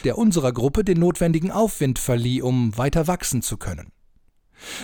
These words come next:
Im August zweitausendsechzehn war unsere Gruppe bereits auf mehr als fünfzig Mitglieder angewachsen,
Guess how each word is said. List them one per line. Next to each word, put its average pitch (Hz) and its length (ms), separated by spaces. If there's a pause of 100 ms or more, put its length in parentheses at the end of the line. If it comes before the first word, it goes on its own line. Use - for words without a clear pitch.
Im 151 120
August 147 440
zweitausendsechzehn 135 1160
war 95 140
unsere 127 320
Gruppe 156 400
bereits 135 460
auf - 180
mehr 147 220
als 131 160
fünfzig 202 520
Mitglieder 143 540
angewachsen, 135 720